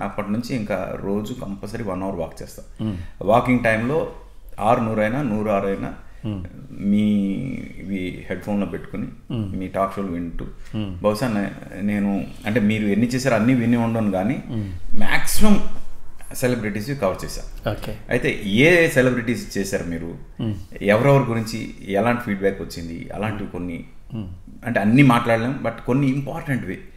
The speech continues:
Speaker 2: Mm-hmm.
Speaker 1: మనం మాట్లాడుకుంటే బాగుంటుంది. So that ఇది చూసిన తర్వాత, ఈ video చూసిన తర్వాత నాలాంటి, ఆ, addicts ఎవరైతే ఉన్నారో అలాంటి numbers పెరగాలని నా ఉద్దేశం.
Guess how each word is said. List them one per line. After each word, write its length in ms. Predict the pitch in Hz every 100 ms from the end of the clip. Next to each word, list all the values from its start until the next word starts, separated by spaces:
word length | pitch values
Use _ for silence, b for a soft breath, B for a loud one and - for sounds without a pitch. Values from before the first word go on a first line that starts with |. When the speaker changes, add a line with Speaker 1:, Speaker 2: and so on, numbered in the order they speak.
| 113
Speaker 2:
Mm-hmm. 200 | 104 110
Speaker 1:
మనం 200 | 104 104
మాట్లాడుకుంటే 540 | 101 104 107 95 92 101
బాగుంటుంది. 720 | 90 90 85 82 78 87 - -
So 80 | 101
that 140 | 104 101 - b b b b - - -
ఇది 240 | 117 127 127
చూసిన 280 | 143 143 143
తర్వాత, 380 | 123 110 107 -
ఈ 180 | 95
video 280 | 101 123 139
చూసిన 300 | 127 113 104
తర్వాత 520 | 98 92 87 104 - -
నాలాంటి, 580 | 101 110 117 120 110 - - 92 95
ఆ, 380 | 90 85 78 71 - b b b -
addicts 340 | 101 127 123 113
ఎవరైతే 340 | 101 113 -
ఉన్నారో 360 | 101 98 107 -
అలాంటి 280 | 110 107 104
numbers 420 | 104 127 131 -
పెరగాలని 440 | 107 117 110 104
నా 60 | 107
ఉద్దేశం. 420 | 87 87 87 -